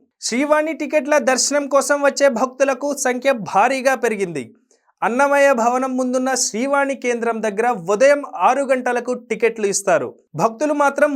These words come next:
ముందు రోజు సాయంత్రం నుంచే ఇక్కడ క్యూ కడుతున్నారు. దర్శనం టికెట్లు లేకుండా రూమ్స్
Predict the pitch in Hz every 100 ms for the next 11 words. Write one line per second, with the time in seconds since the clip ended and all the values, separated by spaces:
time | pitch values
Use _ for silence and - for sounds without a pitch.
0 | 226 233 277 277 277 - 254 254 254 254
1 | 254 247 226 262 262 262 285 285 - 247
2 | 277 269 247 214 208 180 139 120 - _
3 | _ _ 139 220 220 294 311 262 269 277
4 | 269 269 247 247 254 262 269 233 143 185
5 | 262 311 302